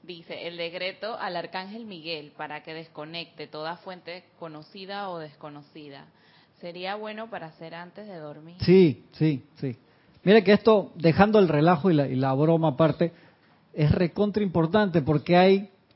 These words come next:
Speaker 2: cinco horas, siete horas, ocho horas, diez horas, depende de lo que tú duermas, que se nos olvida. Y el trabajo de un día, Valentina,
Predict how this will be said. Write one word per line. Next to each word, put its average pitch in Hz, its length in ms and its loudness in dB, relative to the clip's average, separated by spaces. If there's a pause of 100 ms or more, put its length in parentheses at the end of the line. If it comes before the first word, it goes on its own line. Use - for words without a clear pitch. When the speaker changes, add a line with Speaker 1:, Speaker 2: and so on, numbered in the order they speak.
(220)
Speaker 2:
cinco 208 400 2
horas, 151 340 4 (280)
siete 208 320 6
horas, 170 260 8
ocho 185 260 4
horas, 160 180 4
diez 175 180 6
horas, 160 260 6
depende 175 180 0
de 208 40 4
lo 175 100 2
que 151 80 0
tú 170 160 0
duermas, 190 400 4
que 190 260 2 (840)
se 185 120 6
nos 170 200 4
olvida. 196 500 6
Y 156 100 4
el 160 200 4
trabajo 190 600 4
de 190 100 6
un 208 180 2
día, 190 340 6
Valentina, 143 760 0